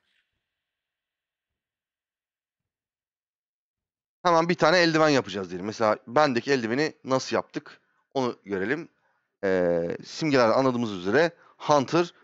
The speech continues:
ve Warlord. Bu özelliklerine hemen bakıyoruz. En alt, şey, en üstte diyor ki Elevated Hunter, e, ve orada Mini Strike Range, Elevated Conquest.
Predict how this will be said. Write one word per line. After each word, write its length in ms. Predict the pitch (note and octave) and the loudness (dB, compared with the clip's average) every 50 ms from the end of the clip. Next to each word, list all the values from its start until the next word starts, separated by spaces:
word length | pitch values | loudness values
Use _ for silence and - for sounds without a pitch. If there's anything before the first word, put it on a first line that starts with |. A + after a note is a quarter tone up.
| - D#3 | -4 -4
ve 60 | D#3+ | -4
Warlord. 560 | C#3 B2 B2 C#3+ C#3 C3+ A2+ F#2+ E2+ - _ - - - _ _ _ _ _ _ _ _ _ _ _ _ _ _ _ - | -2 2 2 4 4 4 4 2 -2 -4 _ -20 -20 -20 _ _ _ _ _ _ _ _ _ _ _ _ _ _ _ -8
Bu 140 | D3 D#3 D3+ | -4 -2 0
özelliklerine 460 | C#3+ D3 C#3+ C#3+ - D3 C3+ C3+ C3+ | 2 2 2 2 0 0 0 2 2
hemen 260 | D3 C3+ B2+ B2+ C3 | 2 2 2 2 2
bakıyoruz. 600 | C3 B2+ - - G#2 F#2+ G2+ B2+ D3+ D#3 - - - | -2 -4 -4 -2 -2 0 2 2 0 0 -2 -6 -4
En 140 | C#3 C#3+ C3 | 0 2 4
alt, 200 | A2+ G#2+ G#2 - _ _ _ _ - - | 4 4 2 0 _ _ _ _ -12 -8
şey, 180 | A2+ - - - | -4 -4 -2 -2
en 100 | - C#3 | 0 0
üstte 280 | C3+ A#2+ - - C3 A#2 | 0 0 0 -2 0 2
diyor 180 | C#3 C#3+ G#2 G2 | 4 2 2 2
ki 160 | - - D3 | 0 -2 0
Elevated 520 | - - C#3 C#3 C3+ B2 A2 - D#3+ - | 2 4 4 4 6 4 4 2 -2 -4
Hunter, 680 | - A#2 B2+ C3 C3 - - E3 F3 F3 E3+ - - _ _ _ - - - - - _ _ _ _ _ _ _ - - | 0 0 0 0 0 0 0 0 2 0 -2 -4 -14 _ _ _ -20 -20 -20 -20 -20 _ _ _ _ _ _ _ -6 -2
e, 60 | F#2 F#2 E2 - - - | -2 0 0 -2 -2 0
ve 100 | C#3+ D#3 | 0 2
orada 440 | - - D#3 C3 A#2 A2 D3 D#3 D#3 | 4 4 4 4 4 4 4 2 4
Mini 220 | C#3 C3 C#3 C3+ | 2 2 0 0
Strike 420 | B2 - - B2 G#2+ G2 - A2 B2+ | -2 -2 2 2 2 2 2 2 2
Range, 200 | C#3+ D#3 C#3+ - | 2 2 0 0
Elevated 460 | - C3+ C#3 C3+ A#2+ G#2+ G#2 D3 - - - | 2 2 4 4 4 2 2 0 -4 -4 0
Conquest. 500 | C#3+ C3 A#2 - - C2 - - - | 0 2 2 0 -6 -12 -14 -16 -20